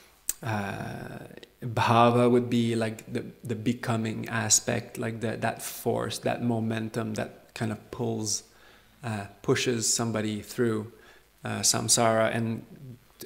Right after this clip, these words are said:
until rebirth, basically, until birth. But that's very esoteric, and you need to believe in rebirth, and I don't even wanna go there. <laughs> I mean, um, you can choose to believe in it or not, or we can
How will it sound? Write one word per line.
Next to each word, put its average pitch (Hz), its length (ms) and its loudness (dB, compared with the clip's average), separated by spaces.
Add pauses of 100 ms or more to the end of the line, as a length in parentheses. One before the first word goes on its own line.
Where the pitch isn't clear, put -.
until 120 380 2
rebirth, 117 600 -2
basically, - 460 -8
until 117 300 -8
birth. - 480 -12 (960)
But 123 120 2
that's 131 220 8
very 123 340 6
esoteric, 120 760 0
and 110 300 -6
you 113 120 -4
need 113 180 -4
to - 80 -10
believe 113 340 -4
in 107 120 -4
rebirth, 113 580 -2
and 110 180 -4
I 113 160 -2
don't 113 220 -4 (200)
even 107 260 -6
wanna 107 160 -6
go 131 180 -2
there. 110 260 -2
<laughs> - 880 2 (600)
I - 40 0
mean, 117 320 2 (160)
um, 107 560 -2 (460)
you 123 160 -8
can 113 200 0
choose 117 220 -2
to 117 80 -4
believe 117 340 2
in 117 100 0
it 110 80 -6
or 113 140 0
not, 131 400 0
or 135 380 8
we 131 200 2
can 117 420 0